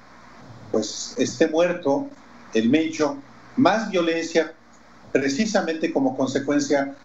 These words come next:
de esta disputa al interior de este cártel, pero también por parte de los enemigos que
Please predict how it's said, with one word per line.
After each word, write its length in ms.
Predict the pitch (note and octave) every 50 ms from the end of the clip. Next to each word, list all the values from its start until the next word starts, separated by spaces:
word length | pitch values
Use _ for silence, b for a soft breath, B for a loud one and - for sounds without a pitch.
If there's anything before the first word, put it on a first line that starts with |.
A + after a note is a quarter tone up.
| - - - -
de 240 | A2+ A#2 B2 C3+ E3
esta 220 | F#3 G3 - F#3 D#3
disputa 680 | D3 C#3+ - - - E3 D#3 D#3 - C#3+ C#3 C#3 - C3+
al 200 | B2+ B2+ B2+ B2+
interior 720 | B2+ A#2+ B2 C3 C3 C3 D3 D#3+ E3+ F3 E3+ - - B B B B B B -
de 280 | A#2+ B2 C3 C3+ D3 E3+
este 260 | E3+ - - F3 -
cártel, 520 | - E3+ E3+ E3 - - C#3+ C3+ C#3 - - - - -
pero 260 | D3 D3 C#3+ C#3+ C#3
también 680 | C#3 D3 D3 C#3+ D3 - G#3 B3 A#3+ A#3 A#3 A#3+ - - - - - - - - - - - - -
por 240 | - C#3 C#3 C3+ -
parte 460 | F#3+ F#3+ G#3+ G#3+ - - - A3 G3+
de 140 | E3 D#3 C#3
los 520 | C3+ C3 B2+ - - - - - - - - -
enemigos 840 | C#3 C3 C3 C#3 C#3 - A3 A3+ - E3 F3 F3 - - - - - - - - -
que 440 | - C#3 C3+ D3 F3 G3+ - - -